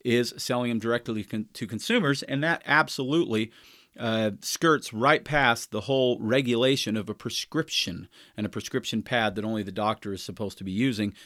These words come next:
if people can essentially write their own prescriptions. Now, I know most of us have a little bit of a jaded feeling about corporate America,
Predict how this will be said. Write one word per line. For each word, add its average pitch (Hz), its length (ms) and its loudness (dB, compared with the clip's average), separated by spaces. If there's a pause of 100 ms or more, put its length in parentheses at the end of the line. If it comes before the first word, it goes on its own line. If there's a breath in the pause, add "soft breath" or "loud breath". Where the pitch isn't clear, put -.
(100)
if - 140 -8
people 113 260 -2
can 101 300 -6
essentially 110 480 -2
write 104 240 2
their 131 160 0
own 151 120 2
prescriptions. - 680 -10 (840)
Now, 127 200 0
I 143 100 4
know 170 380 6 (380 loud breath)
most 156 360 6
of 143 100 4
us 131 300 6
have 117 380 6
a 135 100 -2
little 123 220 2
bit 113 120 0
of 104 80 -4
a 101 40 -2
jaded 113 520 2
feeling 110 360 -2
about 101 240 -2
corporate 107 340 -2
America, 95 520 -6